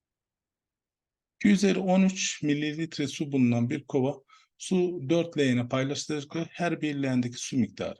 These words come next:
İki üzeri on üçü dörde bölmemizi istiyor. Teknik olarak iki üzeri on üç, bir, iki, üç, dört, beş, altı, yedi, sekiz, dokuz, on,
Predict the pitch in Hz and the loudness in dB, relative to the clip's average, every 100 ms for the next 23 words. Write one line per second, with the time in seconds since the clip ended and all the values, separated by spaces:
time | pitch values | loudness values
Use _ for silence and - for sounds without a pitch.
0 | _ - 180 170 208 214 214 175 - 113 | _ -8 -6 0 2 4 4 2 -2 -8
1 | - _ _ _ _ _ _ _ - 165 | -8 _ _ _ _ _ _ _ -2 2
2 | 170 170 160 147 120 107 101 - - - | 2 0 2 4 6 6 4 -2 -8 -6
3 | - - - - - 170 170 202 202 180 | -6 -6 -8 -10 -6 -6 0 0 0 -2
4 | 131 120 175 165 175 180 175 147 147 - | -2 -4 -6 -2 -2 -2 -2 -4 -8 -14
5 | _ _ _ _ - 160 123 117 - 135 | _ _ _ _ -6 -4 -4 -6 -2 -2
6 | - 131 123 - - - - _ 139 120 | 0 -2 -2 -4 -8 -10 -16 _ -2 -2
7 | 120 - - - 131 120 123 - - - | -4 -10 -14 -6 -2 -2 -2 -4 -6 -4
8 | 131 117 120 120 120 123 127 117 113 120 | -2 -2 -6 -10 -6 -2 -2 0 -2 -2
9 | - 127 123 120 117 - - 110 - 120 | -2 -4 -6 -6 -4 -8 -10 -12 -8 -10
10 | 117 - _ 127 120 127 | -10 -16 _ -2 -2 -4